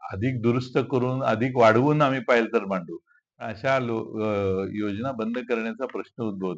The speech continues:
नाही. पण आता भीती घालायला लागलेत राज्यकर्ते की आम्हाला परत निवडून नाही दिलं तर योजना बंद होतील. योजना मी महाराष्ट्राला आपल्या मार्फत सांगतो,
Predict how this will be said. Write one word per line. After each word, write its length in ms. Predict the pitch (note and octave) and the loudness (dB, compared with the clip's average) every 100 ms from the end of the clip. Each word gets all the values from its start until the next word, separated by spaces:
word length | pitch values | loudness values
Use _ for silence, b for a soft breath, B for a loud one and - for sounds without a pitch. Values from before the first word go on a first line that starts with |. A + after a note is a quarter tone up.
| - | -10
नाही. 180 | D#2+ E2+ _ _ _ - | -16 -16 _ _ _ -14
पण 100 | A#2 | -8
आता 600 | G#2+ - B2+ B2+ C3 - - G#2+ | -6 0 2 2 0 -6 -16 -10
भीती 280 | G2+ A#2 D#3 | -6 0 2
घालायला 340 | C#3 C3 B2+ | 4 6 6
लागलेत 320 | A#2+ G#2+ G2+ G2 | 4 0 -2 -4
राज्यकर्ते 640 | G2+ F#2+ F#2+ F2+ F#2+ F#2+ D#3 | -2 -2 -2 -4 -6 -8 -14
की 580 | - _ _ _ _ | -14 _ _ _ _
आम्हाला 280 | G#2+ G#2+ A#2 | -8 -4 -2
परत 260 | A#2 A#2 A2+ | -2 -2 -2
निवडून 340 | A2 G#2+ A2 A2+ | -2 -2 -2 0
नाही 160 | A2 | -2
दिलं 280 | G#2 G2+ G#2 | -2 -2 -4
तर 160 | G#2+ A2 | -2 -4
योजना 400 | G#2 G2 G2 G#2+ | -2 -2 -2 -6
बंद 280 | G2 G2+ G2+ | -6 -6 -6
होतील. 480 | F2+ E2+ G2 G#2 | -6 -8 -12 -8
योजना 340 | G2 G2 G#2+ A2+ | -8 -6 -4 -6
मी 140 | A2+ | -6
महाराष्ट्राला 680 | A2 G2+ G#2+ A2 - A2+ A#2 | -8 -6 -4 -8 -8 -6 -4
आपल्या 260 | G#2+ A2 | -6 -8
मार्फत 400 | G#2+ G2+ - G2+ | -8 -8 -8 -12
सांगतो, 440 | - F2+ F2+ A2+ | -10 -10 -8 -10